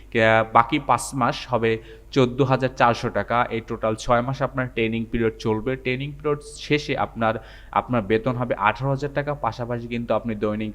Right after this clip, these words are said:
পঞ্চাশ টাকা পাবেন মধ্যাহ্নভোজের জন্য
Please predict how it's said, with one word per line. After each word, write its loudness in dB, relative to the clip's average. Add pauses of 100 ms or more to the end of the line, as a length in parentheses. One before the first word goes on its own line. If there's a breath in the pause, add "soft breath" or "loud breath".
পঞ্চাশ 0
টাকা -2
পাবেন 4
মধ্যাহ্নভোজের -2
জন্য 2